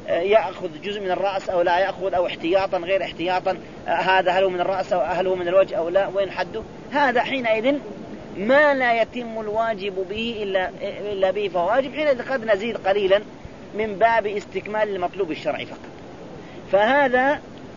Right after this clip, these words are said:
نعم ممكن أن نقول من نا-، من ناحية ال-، ال-، لأنه لا يتم ب-، الواجب إلا به، لكن الطهارة لا نعرفها إلا عن طريق الشرع، أنها أن، لأن لا... لا نعرف لا عقلًا ولا عادة أن الصلاة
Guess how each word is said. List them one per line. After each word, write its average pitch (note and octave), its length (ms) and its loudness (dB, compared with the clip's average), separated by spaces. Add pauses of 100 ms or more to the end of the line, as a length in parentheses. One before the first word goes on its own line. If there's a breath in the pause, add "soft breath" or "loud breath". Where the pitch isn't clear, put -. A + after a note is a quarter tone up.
(400)
نعم B3 360 4 (1300)
ممكن B3 340 2
أن G3+ 100 2
نقول G#3 260 2
من G3 200 -2
نا-، G3 200 -2
من E3+ 180 -4
ناحية F#3+ 260 0 (160)
ال-، D#3 60 -4
ال-، G2 440 -8 (680)
لأنه G#3+ 400 4
لا A3+ 140 6
يتم F#3+ 300 -2
ب-، F3 240 -8
الواجب F#3 340 0
إلا A#2 180 -4
به، - 140 -12 (920)
لكن A3+ 300 2
الطهارة F3+ 520 -2
لا G3+ 160 2
نعرفها G#3 400 0
إلا E3 140 2
عن C#3 120 -4
طريق C3+ 280 -2 (680)
الشرع، G#3+ 380 2
أنها F#3 340 -4
أن، F#3+ 60 -8 (420)
لأن G#3+ 220 4
لا... D4 200 4
لا C4+ 320 2
نعرف G#3 320 -2
لا B3 120 -2
عقلًا D4+ 540 0
ولا E4 220 6
عادة G3+ 520 -2
أن G3 120 -8
الصلاة G3+ 300 -4